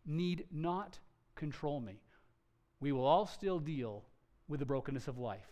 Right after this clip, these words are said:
We'll all still be affected by the brokenness of life, physically, spiritually, emotionally, relationally. There's no way to get through life unharmed.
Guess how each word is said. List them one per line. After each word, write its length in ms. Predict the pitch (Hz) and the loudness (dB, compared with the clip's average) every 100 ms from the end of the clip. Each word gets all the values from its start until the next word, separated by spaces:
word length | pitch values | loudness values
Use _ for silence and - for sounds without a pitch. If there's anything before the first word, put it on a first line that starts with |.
| - | -6
We'll 120 | 156 | 2
all 200 | 175 214 | 4 4
still 140 | - | 2
be 100 | 202 | 0
affected 680 | 208 - 240 233 - 143 104 - - - _ | 0 4 4 4 2 0 0 -12 -20 -20 _
by 100 | 160 | 4
the 80 | 156 | 6
brokenness 440 | 143 151 147 143 | 4 4 2 -2
of 120 | 139 127 | -4 -2
life, 200 | 110 - - | -2 -4 -4
physically, 580 | 151 202 - 208 196 - - | -2 -2 -2 -2 -4 -8 -20
spiritually, 800 | - - 175 208 - 202 202 196 - 156 | -12 0 2 2 -2 -4 -2 -4 -10 -4
emotionally, 640 | 147 170 180 196 196 196 - - 151 | 0 0 0 -4 -4 -6 -12 -10 -2
relationally. 600 | 147 156 175 190 190 196 - - | 4 4 4 0 0 -2 -6 0
There's 200 | 170 170 | 2 4
no 180 | 247 | 6
way 140 | 262 254 | 8 6
to 60 | 170 | 4
get 200 | 220 202 | 2 0
through 160 | 190 | 2
life 240 | 175 180 165 | 4 4 2
unharmed. 420 | 147 123 107 | 0 -2 -6